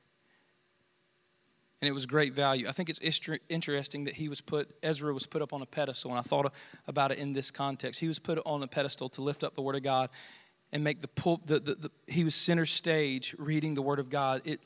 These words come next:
elevated the word. The goal in our life is to approach the word so reverently that we are diminished, that we become less, and that the word is elevated in front of people.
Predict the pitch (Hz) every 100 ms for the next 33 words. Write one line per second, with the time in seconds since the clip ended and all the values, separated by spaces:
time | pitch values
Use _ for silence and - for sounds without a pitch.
0 | _ 156 156 165 170 170 170 143 135 127
1 | 135 131 120 135 131 147 165 175 165 156
2 | 151 131 131 131 - - _ _ - -
3 | - - 143 - 160 - 165 147 147 135
4 | - 160 160 143 151 151 147 127 127 120
5 | - - - - 139 143 - 127 151 175
6 | 208 226 - - _ _ _ - 151 143
7 | 147 151 120 - - - - - 151 -
8 | 139 175 208 190 190 - 160 156 156 135
9 | - - 147 139 - 123 123 151 165 143
10 | 123 135 139 135 127 131 123 123 - 123
11 | 120 117 117 135